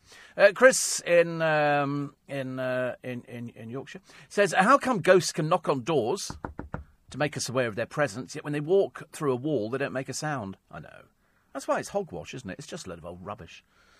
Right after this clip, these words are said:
It's, uh, it's, it's one of those very, very strange things that you just never know the answer to. It's like, when it, when you saw the film Ghost, how come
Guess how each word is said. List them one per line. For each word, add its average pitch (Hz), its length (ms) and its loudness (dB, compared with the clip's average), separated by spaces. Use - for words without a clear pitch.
It's, - 320 -14
uh, 107 300 -8
it's, - 180 -16
it's - 180 -12
one 156 100 -6
of 139 60 -6
those 123 160 -4
very, 123 280 -4
very 131 160 -6
strange 123 580 -4
things 110 320 -4
that 135 100 -4
you 156 60 -8
just 156 180 -8
never 151 200 2
know 135 160 2
the 139 140 0
answer 120 500 -2
to. 87 380 -6
It's 165 120 -6
like, 190 180 4
when 180 140 2
it, 214 120 2
when 208 100 4
you 233 60 -2
saw 214 160 2
the 170 80 0
film 175 240 0
Ghost, 135 600 0
how 190 140 2
come 165 520 0